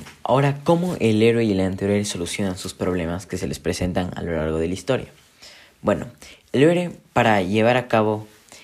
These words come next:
eh, la solución de los problemas, utiliza métodos, eh, que están, eh, aprobados por la sociedad.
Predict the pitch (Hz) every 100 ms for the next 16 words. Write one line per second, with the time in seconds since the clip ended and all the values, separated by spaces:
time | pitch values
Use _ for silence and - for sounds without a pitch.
0 | - - 92 90 - 95 - 117 117 117
1 | 127 113 101 101 110 - - - - 117
2 | 127 139 143 139 117 117 131 123 127 -
3 | - _ _ - _ - 90 80 - 104
4 | 113 110 101 - - _ _ _ - 82
5 | 101 107 98 98 - 95 92 87 107 110
6 | 113